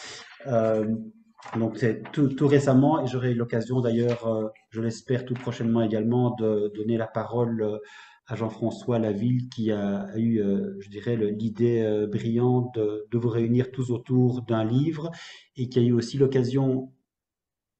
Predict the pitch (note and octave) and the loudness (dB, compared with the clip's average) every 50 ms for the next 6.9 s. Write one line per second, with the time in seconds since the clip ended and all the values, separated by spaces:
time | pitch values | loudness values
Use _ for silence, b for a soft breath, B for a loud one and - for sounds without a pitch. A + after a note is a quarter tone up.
0 | _ _ _ _ _ - D#3 D3 B2+ C#3 D3+ D3+ C#3+ B2 C3 B2+ B2 B2 C#3 C#3 | _ _ _ _ _ 2 2 4 6 6 6 6 6 4 4 2 2 2 2 0
1 | B2+ A#2 - B2+ A#2+ A#2 - - C3+ C3 B2 B2 A#2+ B2 C3 C#3 D3 D3+ D#3 D#3 | 0 0 0 0 0 0 0 0 4 4 6 6 6 6 4 4 4 2 2 0
2 | D3 - B2+ A#2+ A2+ C3+ C3 - - - C#3 C3+ B2 B2 B2 B2+ B2 - C#3 B2+ | -2 -6 -6 -4 -2 -4 -4 -4 -4 -2 0 2 2 2 2 0 0 -2 -2 -2
3 | B2+ - - C3+ B2+ C3+ B2+ A2+ B2+ C#3 C#3+ D3 D3+ D3+ - - B2+ B2 B2 A#2 | -2 -2 -4 -4 -2 -2 -2 0 2 2 2 2 2 -2 -4 -4 -2 0 0 2
4 | B2+ B2+ B2 A#2+ A#2+ A#2 A#2 A2+ C3+ C3 B2 A2+ A2 A#2 C3 C3+ C3+ - - A2+ | 2 2 2 2 2 2 4 4 4 4 4 2 0 0 0 0 0 0 -2 -4
5 | A2+ A2 A2 A#2 A2 G#2+ A2+ C3 C#3 C3+ B B B B B B B B - A#2+ | -4 -2 -2 -2 -2 -2 0 -2 -2 -2 B B B B B B B B -8 -8
6 | A2 - - - - A#2+ A2+ - - A2+ G#2+ - C3+ C3+ C3+ D3 D3+ D3 | -8 -8 -6 -4 -2 -2 -2 0 -2 -2 -2 0 0 2 2 2 2 0